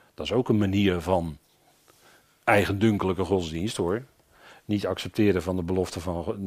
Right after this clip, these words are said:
even niet accepteren van de belofte van God. En dat was een, een zijweg, maar God bracht ze natuurlijk later weer op de weg terug. En dat kun je invullen natuurlijk met zoveel voorbeelden, Jacob en Esau, noem alles maar uit. En dat, kijk,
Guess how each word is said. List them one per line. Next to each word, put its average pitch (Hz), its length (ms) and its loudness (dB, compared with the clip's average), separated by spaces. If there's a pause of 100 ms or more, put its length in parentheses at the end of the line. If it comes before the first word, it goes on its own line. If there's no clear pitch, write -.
(140)
even 120 320 8
niet 104 160 2
accepteren 95 460 0
van 90 100 -4
de 87 60 -6
belofte 90 200 -4
van 85 260 -8
God. 95 200 -2
En 117 60 -6
dat 131 120 -6
was 80 180 -4
een, 76 120 -12 (440)
een 92 100 -6
zijweg, 107 400 6
maar 101 100 -4
God - 240 -10
bracht 85 220 -4
ze - 80 -2
natuurlijk 85 280 -6
later 76 220 -6
weer 78 200 -6
op 78 100 -8
de 82 60 -8
weg 80 200 -10
terug. - 480 -6 (100)
En 76 180 -12
dat 71 220 -20
kun 87 120 -6
je 80 140 -8
invullen 92 300 -2
natuurlijk 92 260 -4
met 90 120 -6
zoveel 117 320 6
voorbeelden, 92 520 2
Jacob 90 380 -2
en 98 100 -4
Esau, 92 640 -2 (420)
noem 92 220 -2
alles 87 220 -2
maar 85 200 -4
uit. 82 160 -4
En 117 140 -2
dat, 110 180 2
kijk, 113 320 4